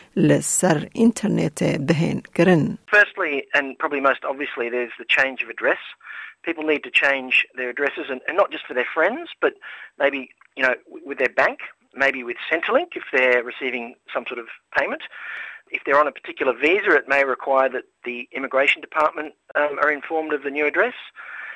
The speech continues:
Speaker 2: Medicare needs to know of your current address, and that's true for anyone.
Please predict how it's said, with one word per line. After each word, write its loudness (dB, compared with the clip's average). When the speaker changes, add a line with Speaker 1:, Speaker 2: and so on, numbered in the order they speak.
Speaker 2:
Medicare 0
needs -2
to -6
know 4
of -10
your -6
current 2
address, 0
and -6
that's -4
true -2
for -2
anyone. 2